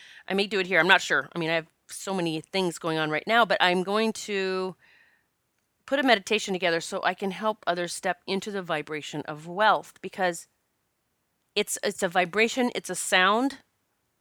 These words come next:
I can't even explain this. Yeah, I can't explain it. It almost sounds to me when I was shown what wealth felt like. Now, when I say f-, what wealth, you know, felt like, it means how I felt it, saw it, heard it, knew it, all that stuff.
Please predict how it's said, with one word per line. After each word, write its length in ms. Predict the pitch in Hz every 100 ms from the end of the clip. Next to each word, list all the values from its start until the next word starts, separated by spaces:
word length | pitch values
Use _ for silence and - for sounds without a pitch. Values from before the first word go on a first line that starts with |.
| _
I 40 |
can't 200 | - 196
even 100 | 190
explain 300 | 190 - 185
this. 220 | 175 - - - - _
Yeah, 140 | 196 180
I 80 |
can't 220 | 180 208 180
explain 320 | - 160 151
it. 120 | 180
It 80 | 190
almost 440 | 208 233 277 349
sounds 280 | - 240 233
to 120 | - 214
me 140 | 196
when 180 | 170 170
I 320 | 175 220 254 _ - - -
was 120 | 196 196
shown 360 | - 214 190
what 180 | 180 -
wealth 300 | 185 180 -
felt 520 | - - 190 190 -
like. 380 | 165 131 - -
Now, 140 | 175 170
when 100 | 180
I 60 |
say 180 | 214 202
f-, 200 | 180 - _ _
what 180 | - 180
wealth, 340 | 180 165 165 - _
you 120 | - 165
know, 100 | 147
felt 300 | - 269 -
like, 280 | 170 170 -
it 80 |
means 320 | 180 175 170 - - _ _
how 220 | 185 175
I 240 | 160 156 160 _ _ _
felt 300 | 233 233 240
it, 200 | 220 -
saw 460 | - - 208 196 190
it, 140 | 185 - 185
heard 280 | - 202 196
it, 240 | 190 185 - _ _ _
knew 340 | 175 190 185
it, 240 | 185 175 -
all 160 | 170 156
that 180 | 135 -
stuff. 400 | - - -